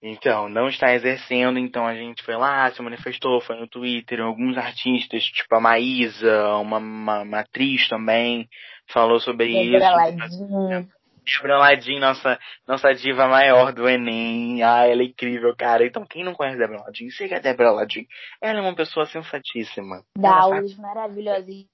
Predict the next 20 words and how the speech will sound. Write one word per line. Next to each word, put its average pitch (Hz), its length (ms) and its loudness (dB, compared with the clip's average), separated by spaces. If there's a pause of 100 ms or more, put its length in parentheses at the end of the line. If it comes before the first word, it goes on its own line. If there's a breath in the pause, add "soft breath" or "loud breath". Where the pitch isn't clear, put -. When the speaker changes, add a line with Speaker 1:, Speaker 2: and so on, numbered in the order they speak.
(180)
Speaker 2:
história. 185 1120 -16 (1000)
Speaker 1:
Sim, 123 220 0
quer 180 240 2
vídeo 170 220 -2
aula 160 200 4
de 143 80 -10
história? 139 480 4
Cola 147 300 4
na 151 100 0
Débora 131 320 0
Ladinho, 123 480 -4
que 135 80 -6
ela 131 120 0
é 143 80 -2 (160)
top. 147 560 2 (640 loud breath)
Então, 123 320 0
realmente, 123 560 -2
Bia, 107 360 -4
a 107 40 0
gente, 117 380 -4